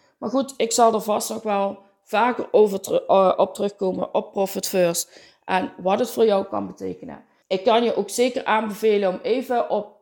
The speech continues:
eh, de website van Succes en Co te kijken.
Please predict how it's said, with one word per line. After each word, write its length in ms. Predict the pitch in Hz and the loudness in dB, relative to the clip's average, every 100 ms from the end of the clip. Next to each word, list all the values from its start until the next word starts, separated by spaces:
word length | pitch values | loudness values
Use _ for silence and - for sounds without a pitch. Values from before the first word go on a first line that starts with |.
| - | -8
eh, 400 | 185 180 175 175 156 | -2 -2 0 -2 -2
de 240 | 170 160 | -4 -4
website 540 | 151 170 - 220 190 185 | 0 -2 0 0 0 0
van 320 | 175 160 160 _ _ _ _ | 0 0 -2 _ _ _ _
Succes 560 | - 185 - 269 285 | -12 -8 0 2 2
en 180 | 254 269 | 0 -2
Co 220 | 262 247 | 0 0
te 120 | 240 214 | 0 -4
kijken. 600 | 208 190 185 180 170 | 0 0 0 -4 -4